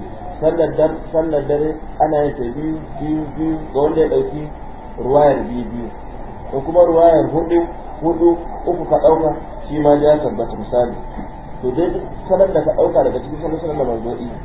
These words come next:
sai aka kira ta salatul layl, sallar dare. Ma'ana daga raka'a farko zuwa ta ƙarshe suke amsa sunan sallar, sallar daren ko?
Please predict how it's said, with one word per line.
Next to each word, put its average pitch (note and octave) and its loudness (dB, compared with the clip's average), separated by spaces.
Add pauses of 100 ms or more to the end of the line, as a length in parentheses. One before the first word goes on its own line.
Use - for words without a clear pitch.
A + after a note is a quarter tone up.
(420)
sai - 0
aka F3 6
kira D#3 6
ta D#3 -2
salatul C#3+ 2
layl, A#2+ -2 (1040)
sallar D#3+ 4
dare. G#2+ -4 (520)
Ma'ana C#3 2
daga D#3 4
raka'a - 4
farko F3+ 2
zuwa F3 6
ta F3+ 0
ƙarshe D#3 -2
suke - -6
amsa D#3 2
sunan D#3 -2 (840)
sallar, D#3 4 (380)
sallar D#3+ 4
daren A#2 0
ko? F3+ 4